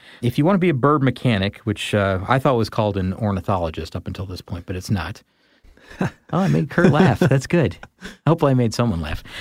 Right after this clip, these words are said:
All right, so <laughs> All right, that's a different thing. That's a bird vet.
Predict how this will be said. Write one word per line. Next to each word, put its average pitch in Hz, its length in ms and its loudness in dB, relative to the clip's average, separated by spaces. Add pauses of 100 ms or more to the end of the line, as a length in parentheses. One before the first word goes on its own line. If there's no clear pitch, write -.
(240)
All 127 80 4
right, 117 140 2
so 135 240 2 (500)
<laughs> - 260 -8 (220)
All - 180 4
right, 90 160 -2
that's 135 220 0
a - 20 -2
different 107 340 0
thing. 71 200 -8
That's 92 160 -8
a - 60 -8
bird 90 240 -2
vet. - 260 -12